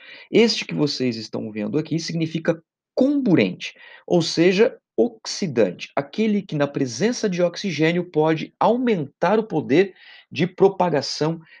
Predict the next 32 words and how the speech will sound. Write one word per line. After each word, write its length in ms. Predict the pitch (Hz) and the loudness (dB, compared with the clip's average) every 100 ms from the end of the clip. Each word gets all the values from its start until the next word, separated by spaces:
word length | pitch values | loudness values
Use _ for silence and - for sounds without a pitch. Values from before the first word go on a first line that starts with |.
| - | 0
de 120 | 160 | 2
fogo. 840 | 160 - - - 160 139 101 101 90 | 2 -4 -8 4 6 6 2 -10 -10
Então 140 | - | -10
tem 100 | - | -10
que 40 | 160 | -8
tomar 120 | 82 | -6
bastante 340 | 135 - 156 | -6 -10 -16
cuidado 380 | - 131 131 139 | -12 -6 -6 -6
com 200 | - 127 | -10 -12
esse 240 | 127 - - _ _ | -10 -12 -18 _ _
agente 420 | - 123 113 117 123 | -4 -2 -2 -8 -8
de 120 | 113 | -8
risco 340 | 107 107 - | -8 -8 -8
também. 400 | - 131 92 - - - _ - | -10 -8 -8 -10 -16 -20 _ 2
Este 380 | 240 233 - | 2 2 -2
que 80 | 185 | -4
vocês 380 | 160 147 139 123 | 0 0 -2 -4
estão 200 | 123 131 | -2 -4
vendo 240 | 120 127 | -4 -2
aqui 400 | 170 165 190 262 - | -2 -2 -4 -4 0
é 100 | 156 | 2
o 180 | 160 - | 2 4
explosivo. 1700 | 196 220 214 - - - - - 190 165 117 - 160 147 113 110 92 - - - | 4 4 2 -6 -6 -8 -8 -2 2 2 0 -4 -2 -2 -2 -2 -2 -6 -20 -20
São 520 | - - - 180 202 - - | -14 -8 0 0 0 -6 -2
produtos, 640 | 185 143 214 226 113 - | 0 2 2 0 -6 -6
são 160 | - 127 | -8 -8
agentes 480 | 113 117 175 180 - | -8 -6 -8 -8 -14
que 80 | |
podem 300 | - - 156 | -8 -2 -2
causar 320 | 156 143 151 - _ _ _ _ | -2 -2 -2 -4 _ _ _ _
explosão 960 | 214 233 - - - 196 120 110 160 196 | 4 4 0 -4 2 4 4 4 4 4
imediata, 1080 | - 240 294 269 180 139 160 190 208 247 285 | 0 -2 -2 -2 -2 2 4 4 2 -2 -4